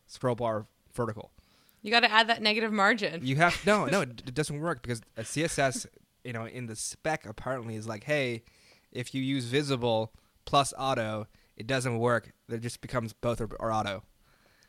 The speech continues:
Speaker 2: Well, you should use scroll then,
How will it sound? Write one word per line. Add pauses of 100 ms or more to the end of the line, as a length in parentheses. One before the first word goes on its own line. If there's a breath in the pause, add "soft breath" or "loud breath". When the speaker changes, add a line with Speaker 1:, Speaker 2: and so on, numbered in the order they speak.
Speaker 2:
Well, (760)
you
should
use
scroll
then,